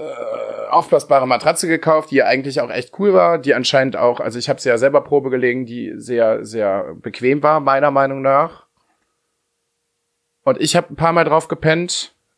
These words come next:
bei Tommy, alles gut, dann hab ich sie wieder mit nach Hause genommen. Dann hat letztes Jahr, als Chris die Woche hier gewesen ist, da auch drauf geschlafen, alles gut. Und dann hab ich sie Tommy einmal ausgeliehen, dann ist sie kaputt.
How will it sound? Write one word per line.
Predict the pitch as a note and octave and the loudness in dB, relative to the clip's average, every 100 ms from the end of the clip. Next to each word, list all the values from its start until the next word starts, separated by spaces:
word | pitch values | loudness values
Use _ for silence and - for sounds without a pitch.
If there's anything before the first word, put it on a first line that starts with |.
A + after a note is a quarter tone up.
| _ | _
bei | B2+ | -2
Tommy, | B2+ C#3+ D#3 E3 E3 - | 2 2 4 2 0 0
alles | C3+ C#3+ | 0 0
gut, | - E3+ G3 | 2 2 2
dann | C#3+ | -2
hab | C#3 | 0
ich | |
sie | - | -2
wieder | C3 B2+ | 0 0
mit | A2+ | 2
nach | A#2 | 2
Hause | C#3 D#3 | 0 -2
genommen. | D#3 D3+ D#3+ F3+ _ _ _ _ _ _ _ | -4 -2 -2 -6 _ _ _ _ _ _ _
Dann | A#2+ | 2
hat | C#3 - - | 2 0 -18
letztes | D#2+ A#2+ C3 C#3+ - | -4 -2 -2 -4 2
Jahr, | C#3 | 4
als | A2+ A2 | 4 -4
Chris | - D#3+ - | -8 -8 -4
die | D3 | 0
Woche | D3 D#3+ | 2 2
hier | C#3 D3+ | 2 2
gewesen | C#3+ C#3+ C#3+ C#3 | 4 2 0 -4
ist, | C#3 C#3+ - C3+ | -4 -6 0 2
da | C#3 | 4
auch | - D3 | 2 -2
drauf | - C#3 D3 | 2 0 2
geschlafen, | D#3 - C#3+ D3 E3+ F3 G#3 _ _ | -2 2 2 0 -6 -8 -12 _ _
alles | - C3+ - | -4 -2 -4
gut. | D3 E3 G#3+ - _ _ _ _ _ _ _ _ _ _ _ _ _ _ | -8 -12 -14 -20 _ _ _ _ _ _ _ _ _ _ _ _ _ _
Und | - | -4
dann | C3+ | 0
hab | D#3 | 0
ich | D#3 | -2
sie | D3+ | 0
Tommy | E3+ F3 | 2 4
einmal | D#3+ F3+ D3+ | 2 2 2
ausgeliehen, | E3 - C#3 C3+ C#3 | 0 -4 -8 -6 -6
dann | C#3 | -8
ist | |
sie | - | -4
kaputt. | D3+ B2 G#2 - | 0 2 2 -2